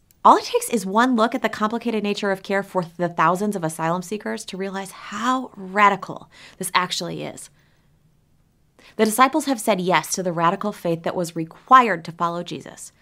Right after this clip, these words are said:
because they believe that he is the Messiah. They've been waiting for this promised Savior to come and make things right for them now.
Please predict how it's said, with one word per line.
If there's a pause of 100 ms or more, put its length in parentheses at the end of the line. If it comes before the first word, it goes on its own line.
(200)
because
they
believe
that
he
is
the
Messiah. (440)
They've
been
waiting
for
this
promised
Savior
to
come
and
make
things
right
for
them
now.